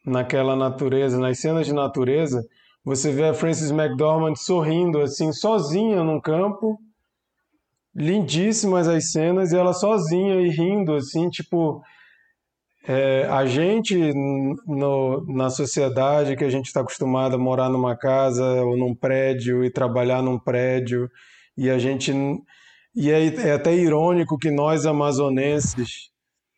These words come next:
sejamos tão ligados com a cidade e tão pouco com a natureza, e eu ver um filme desse me impacta e f-, e eu penso assim, "Caramba,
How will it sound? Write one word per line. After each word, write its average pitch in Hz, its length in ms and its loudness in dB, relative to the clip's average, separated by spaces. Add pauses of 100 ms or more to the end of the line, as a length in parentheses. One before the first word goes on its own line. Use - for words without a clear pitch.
(640)
sejamos 143 640 0
tão 175 260 0
ligados 147 540 2
com 151 120 -2
a 147 60 0
cidade 135 580 0
e 131 100 -4
tão 165 280 -2
pouco 151 360 -2
com 147 120 -2
a 139 60 0
natureza, 135 840 0 (880)
e 139 220 0
eu 143 140 2
ver 127 240 0
um 160 80 0
filme 160 300 0
desse 147 420 0
me 160 120 2
impacta 147 560 0
e 147 40 2
f-, - 220 -8
e 160 60 0
eu 143 140 0
penso 156 320 0
assim, 147 300 -2
"Caramba, 147 720 0